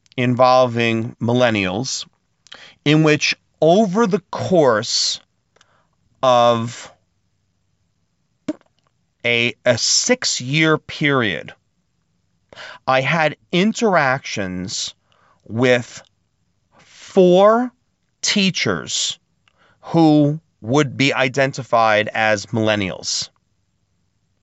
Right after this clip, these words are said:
These are people who initially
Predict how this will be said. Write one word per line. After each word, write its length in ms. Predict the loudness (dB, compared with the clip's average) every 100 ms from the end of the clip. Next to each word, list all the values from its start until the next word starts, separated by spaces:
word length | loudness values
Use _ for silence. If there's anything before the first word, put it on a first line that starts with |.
| _ _ _ _ _ _ _ -16 -16 -10
These 520 | -6 0 2 4 2
are 100 | 0
people 840 | -2 -4 -2 -2 0 0 2 -2 -8 _ _ _ _ _
who 640 | -8 2 4 4 4 2 -2 -8 _ _ _ _ _ _ _ _ _ _ _ _ 0
initially 1000 | 2 4 6 6 4 2 0 0 0 -2